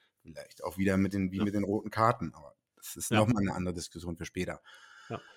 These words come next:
Speaker 2: Klassische so Zeichen, also irgendwie war auch, äh, Line Breaks, also wirklich deutliche Durchbrüche, Neuseeland neun, Irland
Speaker 1: Ja.
Speaker 2: eins, ähm,
Speaker 1: Genau.
Speaker 2: Offload zehn zu vier für Neuseeland, also solche Sachen.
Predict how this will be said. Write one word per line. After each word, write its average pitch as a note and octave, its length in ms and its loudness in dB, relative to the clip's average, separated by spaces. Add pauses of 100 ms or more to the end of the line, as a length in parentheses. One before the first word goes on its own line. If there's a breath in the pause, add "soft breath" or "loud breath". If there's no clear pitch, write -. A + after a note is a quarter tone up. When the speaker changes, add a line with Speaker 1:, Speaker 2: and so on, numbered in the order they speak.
(420 loud breath)
Speaker 2:
Klassische D#3 720 8
so C3 160 -4
Zeichen, C3 800 4
also G#2+ 340 0
irgendwie A2+ 460 0
war A2 180 2
auch, G#2 400 0
äh, G2 300 0
Line A2 320 2
Breaks, C3+ 320 0
also G#2 160 -2
wirklich G#2+ 400 -2
deutliche G#2+ 1200 0
Durchbrüche, B2+ 800 2
Neuseeland A#2 480 0
neun, A#2 300 -2
Irland A2+ 320 -2
Speaker 1:
Ja. - 60 -10
Speaker 2:
eins, A#2+ 640 -6
ähm, G#2 500 -4
Speaker 1:
Genau. - 20 -8
Speaker 2:
Offload A2 520 0
zehn A#2 360 -2
zu A2+ 120 -8
vier B2 380 -2
für B2 220 -8
Neuseeland, A#2+ 480 -2
also G#2+ 200 0
solche A#2+ 300 2
Sachen. B2 320 4